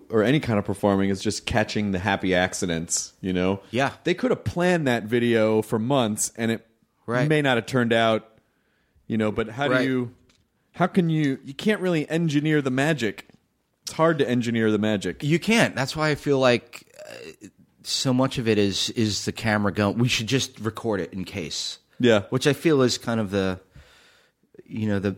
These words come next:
Speaker 2: the main
Speaker 1: And then you'll have
Speaker 2: philosophy now. Just, just get it. Just record it.
Speaker 1: a hundred versions of it not working, and then one where you're like, "Wait
Speaker 2: Yeah,
Speaker 1: a
Speaker 2: one
Speaker 1: minute,
Speaker 2: might.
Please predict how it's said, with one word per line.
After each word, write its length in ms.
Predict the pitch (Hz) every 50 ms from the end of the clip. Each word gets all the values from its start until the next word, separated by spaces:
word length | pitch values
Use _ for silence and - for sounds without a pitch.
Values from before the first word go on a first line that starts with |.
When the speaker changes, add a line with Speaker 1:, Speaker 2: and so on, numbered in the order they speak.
| -
Speaker 2:
the 120 | 95 101 98
main 500 | 95 98 101 98 95 95 92 90 85 - - -
Speaker 1:
And 100 | 120 123
then 60 | 123
you'll 120 | 127 123 117
have 80 | 120
Speaker 2:
philosophy 500 | 120 113 113 120 123 127 113 - 120 110
now. 340 | 95 113 113 113 104 98 92
Just, 400 | - 101 127 135 - - - _ -
just 300 | 151 160 - - - -
get 180 | - 139 123 113
it. 220 | 107 - - - 98
Just 240 | 107 107 - -
record 220 | 123 - 113 117 107
it. 20 |
Speaker 1:
a 40 | 92
hundred 360 | 147 139 147 139 139 135 123
versions 420 | 113 123 123 127 123 123 120 120 120
of 120 | 117 110
it 120 | 113 -
not 260 | 110 110 107 107 92 113
working, 320 | 113 113 110 - 110 107
and 120 | 104 104
then 140 | 104 104 104 104
one 240 | 104 104 104 101
where 80 | 101 104
you're 80 | 104 104
like, 180 | 104 101 - -
"Wait 80 | -
Speaker 2:
Yeah, 140 | 101 - -
Speaker 1:
a 40 | -
Speaker 2:
one 200 | 190 185 - 180
Speaker 1:
minute, 80 | 185
Speaker 2:
might. 280 | 185 214 247 - - -